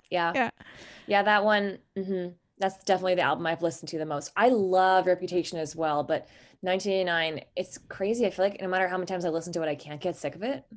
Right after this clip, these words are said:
Speaker 2: Yeah.
Speaker 1: Which is weird.
Speaker 2: It's just, like, every song is so good on that
Speaker 1: It's
Speaker 2: album.
Speaker 1: probably because it's about Harry Styles, though. I think you're right. I think that's absolutely where it's at.
Speaker 2: Yeah,
Speaker 1: He
Speaker 2: that's
Speaker 1: is
Speaker 2: why
Speaker 1: he's my favorite one D boy.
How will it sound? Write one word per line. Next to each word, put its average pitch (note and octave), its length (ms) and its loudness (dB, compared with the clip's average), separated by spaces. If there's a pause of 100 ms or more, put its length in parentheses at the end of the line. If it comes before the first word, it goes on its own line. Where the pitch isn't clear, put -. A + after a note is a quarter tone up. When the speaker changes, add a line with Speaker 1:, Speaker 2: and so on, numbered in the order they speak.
(240)
Speaker 2:
Yeah. G3+ 400 0
Speaker 1:
Which D#3+ 80 0
is - 240 -16 (240)
weird. D#3 640 -6 (440)
Speaker 2:
It's - 220 -6
just, - 140 -10
like, C#4+ 260 4
every A3+ 540 4
song G3 460 0
is G3 140 -4
so F#3 560 2
good F3 300 0
on E3+ 140 -4
that E3+ 100 -2
Speaker 1:
It's E3+ 80 -2
Speaker 2:
album. E3+ 160 0 (100)
Speaker 1:
probably C#4 220 6
because C4+ 200 0
it's G#3+ 120 -8
about F#3+ 320 2
Harry F3 220 -2
Styles, F#3 400 -4
though. - 120 -12
I - 140 -6
think A3 220 -6
you're E3 100 -8
right. F3 380 -2 (120)
I - 40 -14
think F#3+ 120 -8
that's F3 300 -4
absolutely E3+ 400 -4
where D3+ 80 -8
it's - 160 -12
at. - 240 -10 (340)
Speaker 2:
Yeah, A3 340 -2
Speaker 1:
He C4+ 60 -4
Speaker 2:
that's C4+ 200 8
Speaker 1:
is F4+ 60 2
Speaker 2:
why D#4 400 4 (360)
Speaker 1:
he's B3 220 -2
my B3 140 2
favorite F3+ 320 2
one C#3+ 160 -4
D A2 120 -8
boy. F#2 380 -10